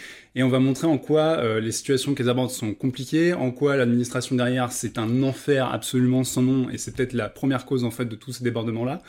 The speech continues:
Et on va essayer de faire une peinture de tout ça qui est non seulement réaliste, mais qui, euh,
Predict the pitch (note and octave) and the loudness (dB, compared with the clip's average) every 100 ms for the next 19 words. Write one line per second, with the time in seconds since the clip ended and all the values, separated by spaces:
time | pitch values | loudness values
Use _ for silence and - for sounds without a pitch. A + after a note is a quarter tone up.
0 | - - - - C3+ F3 C3+ B2 C#3 C3 | -20 -18 -20 -2 2 4 4 4 4 2
1 | A#2 D3 - D#3 D3 B2 A#2 D3+ D3+ C#3+ | 2 -2 2 2 4 2 2 0 2 0
2 | B2+ B2+ D3+ D#3 D#3+ - - B2 B2 - | 0 -2 0 0 -2 -4 2 4 2 0
3 | B2 B2 C3+ C3 B2+ C3 E3 F3+ - A#2+ | -2 2 2 2 2 2 2 -2 -4 0
4 | A#2+ C3 B2+ - B2+ C3+ C#3 A2+ G#2+ G#2+ | 2 2 -2 -2 2 2 2 0 0 -2